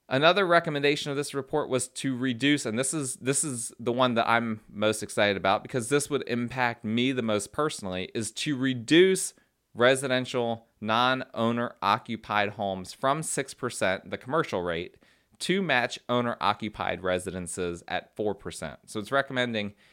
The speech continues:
hey, landlords shouldn't be fitting, uh, shouldn't be footing the bill on, uh, on public schools, on public education. This should be something that, fine,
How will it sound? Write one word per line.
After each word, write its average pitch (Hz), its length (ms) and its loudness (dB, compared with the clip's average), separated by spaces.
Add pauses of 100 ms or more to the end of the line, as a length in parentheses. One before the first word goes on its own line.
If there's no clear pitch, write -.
(120)
hey, 196 320 -2 (440)
landlords 196 540 0
shouldn't 175 340 -4
be 165 160 -2
fitting, 147 500 0 (460)
uh, 117 280 4
shouldn't 165 240 -2
be 139 80 -2
footing 123 600 4 (340)
the 120 160 2
bill 113 600 6
on, 110 560 2 (380)
uh, 95 440 0 (580)
on 113 300 0 (120)
public 117 300 0
schools, 117 340 0
on 113 100 -2
public 113 320 0
education. 101 760 -4 (380)
This 190 180 2
should 190 320 -4
be 147 140 2
something 139 640 -4
that, 120 320 0 (1120)
fine, 101 400 2